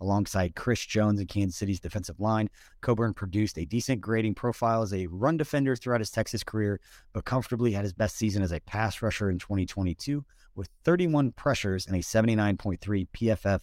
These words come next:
pass rush grade. And then Nick Jones, uh, the final pick, was solid in twenty twenty-two, producing a sixty-eight point seven P F F grade. On the field for three hundred ninety coverage snaps, he allowed just forty-four point one percent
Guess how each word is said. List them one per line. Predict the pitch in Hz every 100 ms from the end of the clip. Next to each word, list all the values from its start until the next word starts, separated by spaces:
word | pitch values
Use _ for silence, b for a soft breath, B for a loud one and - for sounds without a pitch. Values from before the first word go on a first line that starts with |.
| -
pass | 92 90 -
rush | 78 -
grade. | 113 117 110 101 _ _ _ _ -
And | 95
then | 92
Nick | 110
Jones, | - 117 110 104 95 - -
uh, | 87
the | 82
final | 147 147
pick, | - 123 110
was | 110
solid | - 127 131
in | 123
twenty | - 113 110
twenty-two, | - 104 95 107 101
producing | - 104 - 95
a | 87
sixty-eight | - 113 113 110 -
point | 107 80 -
seven | 107 98 90
P | 104
F | 92 -
F | 82
grade. | 117 123 120 - b b b
On | 131
the | 127
field | - 120 107
for | 107
three | - 151
hundred | 117 139 143
ninety | 123 113 120 110
coverage | - 123 135 135
snaps, | 135 127 120
he | -
allowed | 104 101 101
just | 95 - -
forty-four | 135 160 170 - 139 143
point | - 139 104
one | 92 123 135
percent | - 117 - 120 92